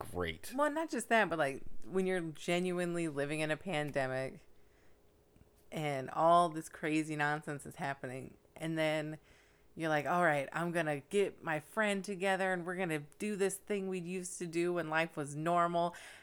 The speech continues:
Speaker 2: And then the universe comes around and just kicks you in the dick. <laughs>
Speaker 1: It could have been the last sort of, like, living memory of Cash Grab Cinema. You know what I mean? It would have shown up in, in one of those
Speaker 2: It would have
Speaker 1: out of
Speaker 2: been
Speaker 1: the
Speaker 2: the
Speaker 1: few
Speaker 2: most
Speaker 1: survivors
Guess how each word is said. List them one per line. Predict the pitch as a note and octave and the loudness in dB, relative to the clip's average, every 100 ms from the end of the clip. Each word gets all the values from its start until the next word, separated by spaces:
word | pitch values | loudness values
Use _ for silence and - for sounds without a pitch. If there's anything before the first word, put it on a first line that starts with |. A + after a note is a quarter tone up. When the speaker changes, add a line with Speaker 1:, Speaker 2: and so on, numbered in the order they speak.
| - - | -20 -8
Speaker 2:
And | A#2+ G3 | -4 -2
then | A#3+ | -2
the | B3+ | -2
universe | A#3+ A#3 A3 A3 - | -2 -2 -2 -4 -2
comes | A#3 G#3 G3 | -2 0 2
around | G3 F#3+ F#3 | 6 6 4
and | F3+ | 0
just | F3 - - | -4 -6 -2
kicks | A3 - - | -2 -2 -4
you | G3+ | 0
in | G3 F#3+ | 0 0
the | |
dick. | F3+ E3+ C#3 - - | -2 -4 -8 -10 -12
<laughs> | - - - | -4 2 4
Speaker 1:
It | B2 - | 4 8
could | D#3 | 8
have | D3 | 10
been | C3 | 10
the | A#2 | 10
last | G#2+ G#2 G#2+ A#2 - - E2+ | 10 12 12 8 0 -8 -2
sort | - A2 | 2 4
of, | G2+ | 4
like, | G#2 F#2+ | 4 4
living | G2+ G2+ G2 | 2 2 2
memory | G2 G2+ F#2 E2 D#2+ | 2 2 0 0 -2
of | - F2+ E2+ E2 - | 0 0 0 -4 -6
Cash | E2 D#2+ | -6 -4
Grab | - E2+ E2 | -4 -6 -4
Cinema. | F#2 F2 D#2+ D#2 | -4 -4 -6 -6
You | F#2 | -2
know | F#2+ | 0
what | F2+ | 0
I | |
mean? | G2 | 0
It | F#2+ | 2
would | G#2 | 4
have | G#2 | 4
shown | - G#2 G2 | 6 6 8
up | F#2+ - | 4 2
in, | F2+ F2 | -2 -2
in | - F2+ | -4 -2
one | F2+ | -2
of | F2+ | 0
those | F2+ F2 G#3+ | 0 2 2
Speaker 2:
It | A3+ | 4
would | A#3 B3 | 6 8
have | B3 | 10
Speaker 1:
out | A3 | 12
of | A#3 | 12
Speaker 2:
been | A2 | 10
Speaker 1:
the | |
Speaker 2:
the | G#3 | 8
Speaker 1:
few | A#2+ | 10
Speaker 2:
most | F#3 A2 | 12 12
Speaker 1:
survivors | G#2+ G#2 G#2 G#2+ G#2 G2 | 12 12 12 10 6 4